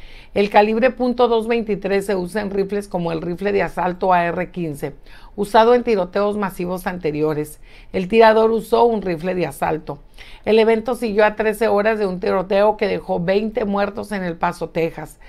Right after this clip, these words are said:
El tiroteo de Dayton tuvo lugar en la calle East cinco, en el distrito de Oregon de la ciudad. El domingo por la mañana, Betts comenzó a disparar mientras se dirigía hacia el bar llamado Ned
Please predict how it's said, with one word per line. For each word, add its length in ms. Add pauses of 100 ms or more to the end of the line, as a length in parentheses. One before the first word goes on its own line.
(300)
El 160
tiroteo 460
de 140
Dayton 420
tuvo 220
lugar 320
en 120
la 140
calle 500
East 280 (640)
cinco, 640
en 160
el 120
distrito 440
de 140
Oregon 420
de 80
la 140
ciudad. 500 (580)
El 160
domingo 360
por 120
la 100
mañana, 480
Betts 380
comenzó 380
a 80
disparar 480
mientras 320
se 100
dirigía 480
hacia 220
el 100
bar 220
llamado 580
Ned 360